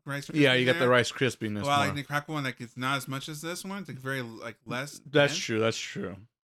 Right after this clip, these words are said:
Speaker 2: It's, it's, uh, once again, it's better than I thought. But like I said, I don't have candy varietals, so I guess they'd give me any piece of candy brand, I'm sold now these days. But I, I like the buttery,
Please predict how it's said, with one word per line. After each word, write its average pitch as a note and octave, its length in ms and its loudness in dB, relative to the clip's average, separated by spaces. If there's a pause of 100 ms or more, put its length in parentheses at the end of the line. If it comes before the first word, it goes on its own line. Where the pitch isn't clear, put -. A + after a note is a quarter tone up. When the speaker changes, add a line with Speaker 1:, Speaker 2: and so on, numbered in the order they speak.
(320)
Speaker 2:
It's, A#3+ 280 -2 (100)
it's, - 280 6 (100)
uh, D#3 100 8
once F3 180 6
again, F3+ 180 2
it's D#3+ 140 6
better F#3 200 8
than E3+ 100 4
I D3 80 6
thought. G#2+ 360 0 (500)
But B2 100 4
like C3+ 120 6
I - 40 -2
said, B2+ 120 6
I C#3 40 8
don't D3+ 80 8
have C#3 120 4
candy C3 180 2
varietals, G#2+ 280 2
so G#2 80 -2
I A2 60 2
guess A#2+ 140 2
they'd B2+ 160 2
give B2 120 2
me B2 100 2
any B2 120 2
piece A#2+ 180 -2
of A2+ 60 -6
candy A#2+ 180 0
brand, A#2 200 0
I'm G#2+ 80 -4
sold A2+ 200 0
now G#2 120 0
these F#2+ 180 -4
days. F#2+ 320 0 (380)
But E3+ 180 6
I, G3 280 6 (340)
I G3 560 6
like A#3 240 6
the G#3+ 80 4
buttery, G3 800 6